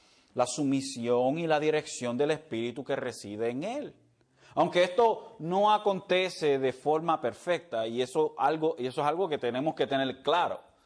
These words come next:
El patrón de vida del creyente es un patrón en el, el cual el creyente se somete al Espíritu y vive y tiene su mente en las cosas del Espíritu, pero esto no siempre me-, es así.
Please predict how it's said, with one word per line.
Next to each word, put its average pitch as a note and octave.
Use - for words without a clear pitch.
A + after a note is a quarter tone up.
El F3+
patrón A3+
de D4
vida B3+
del A#3+
creyente G3
es G3
un A3
patrón F#3+
en F3+
el, -
el D#3
cual E3+
el F3+
creyente D#3
se D3+
somete D3
al C3
Espíritu B2
y F3
vive D#3
y F3+
tiene D#3
su F#3
mente C#3+
en E3
las D3+
cosas C3+
del C3
Espíritu, C#3+
pero D3
esto F3
no F3+
siempre F#3
me-, E3
es D3+
así. -